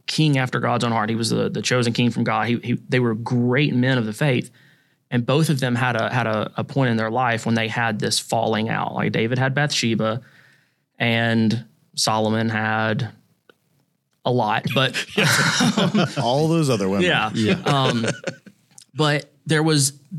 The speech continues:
Speaker 1: the big difference between these two was there was a point when David, faced with the reality of his sin, made a conscious effort, um, through people like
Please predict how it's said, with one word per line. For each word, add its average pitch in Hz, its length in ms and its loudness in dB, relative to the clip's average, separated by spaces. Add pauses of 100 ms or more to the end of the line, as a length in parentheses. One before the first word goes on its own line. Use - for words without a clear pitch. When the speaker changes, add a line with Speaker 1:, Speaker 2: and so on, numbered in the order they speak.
(140)
Speaker 1:
the 139 120 0
big 147 300 0
difference 147 280 0
between 156 240 2
these 170 140 4
two 123 120 0
was 120 160 0
there 123 160 0
was 143 160 2
a 117 80 0
point 135 680 -2
when 123 220 2
David, 120 680 0 (120)
faced 143 440 -2
with 147 120 0
the 123 80 0
reality 123 520 0
of 120 100 0
his 117 180 0
sin, 117 600 0 (460)
made 131 300 2
a 127 120 0
conscious 135 600 0
effort, 127 560 -2 (260)
um, 120 420 2
through 143 380 0
people 165 300 0
like 160 220 0